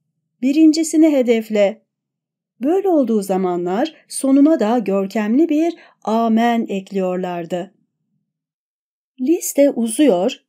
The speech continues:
yaşlı Richard kaçıncı kişiye vardıklarını sayıp duruyor, kendi adına benzer bir isim geçince acıyla yüzünü buruşturuyor, o korkunç an gelip çattığında Mary ile birlikte ayağa kalkıp başladığı konuşmayı nasıl bitireceğini düşünüyordu.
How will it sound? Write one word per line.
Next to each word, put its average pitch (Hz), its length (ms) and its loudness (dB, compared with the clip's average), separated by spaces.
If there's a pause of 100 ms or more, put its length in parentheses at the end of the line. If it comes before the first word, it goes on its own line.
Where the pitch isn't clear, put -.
yaşlı 277 440 -2
Richard 254 440 -2
kaçıncı 254 500 -2
kişiye 233 380 -2
vardıklarını 202 680 -2
sayıp 262 500 -2
duruyor, 202 440 0 (300)
kendi 320 340 4
adına 254 320 2
benzer 208 440 0
bir 214 80 -2
isim 196 280 -4
geçince 202 540 0
acıyla 262 600 0
yüzünü 214 500 0
buruşturuyor, 180 720 -4 (280)
o 339 180 0
korkunç 277 640 2
an 202 240 -4
gelip 214 360 -2
çattığında 185 760 -2 (180)
Mary 285 280 4
ile 196 180 0
birlikte 185 360 -2
ayağa 196 340 -2
kalkıp 214 460 -2
başladığı 262 500 -2
konuşmayı 208 540 -2
nasıl 233 260 -2
bitireceğini 208 640 -2
düşünüyordu. 185 760 -2